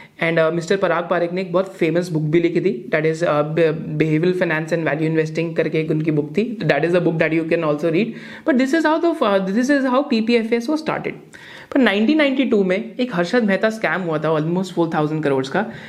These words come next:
जिसकी वजह से काफ़ी सारे स्टॉक ब्रोकर्स, they went out of business, but पीपीएफ़एस survived at that time।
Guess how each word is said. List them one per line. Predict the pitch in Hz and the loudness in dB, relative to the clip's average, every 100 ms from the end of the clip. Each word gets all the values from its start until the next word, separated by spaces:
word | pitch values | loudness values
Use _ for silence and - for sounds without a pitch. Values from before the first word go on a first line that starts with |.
| - | -4
जिसकी | 226 233 330 | -2 0 0
वजह | 330 302 | 2 2
से | 339 | 2
काफ़ी | 330 196 226 294 | 2 0 2 2
सारे | 277 269 | 4 2
स्टॉक | 269 220 | 2 2
ब्रोकर्स, | 202 190 214 233 | 2 2 2 2
they | 208 247 | 2 2
went | 175 | 2
out | 180 165 | 2 2
of | 160 | 0
business, | 156 - - - - - | -2 -8 -12 -16 -10 -2
but | 202 - | -2 2
पीपीएफ़एस | 254 269 302 277 285 302 220 | 0 2 2 2 0 0 0
survived | 180 170 170 | 2 2 2
at | 165 | 0
that | 151 139 - | -2 -4 -6
time। | - | -12